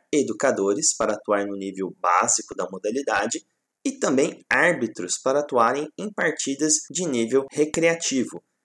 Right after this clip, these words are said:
para você iniciar então no mundo da arbitragem do floorball também. Então quem tiver interesse,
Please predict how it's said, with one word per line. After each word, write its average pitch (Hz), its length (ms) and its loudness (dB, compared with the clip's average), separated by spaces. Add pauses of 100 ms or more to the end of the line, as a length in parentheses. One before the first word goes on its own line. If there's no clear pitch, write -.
(140)
para 143 180 0
você 131 460 2
iniciar 156 640 4
então 131 260 -4
no 127 80 -6
mundo 123 260 -4
da 110 120 0
arbitragem 110 600 -2
do 113 140 -8
floorball 110 500 -2
também. 135 360 0 (420)
Então 107 160 -2
quem 160 180 -4
tiver 104 300 2
interesse, 135 560 4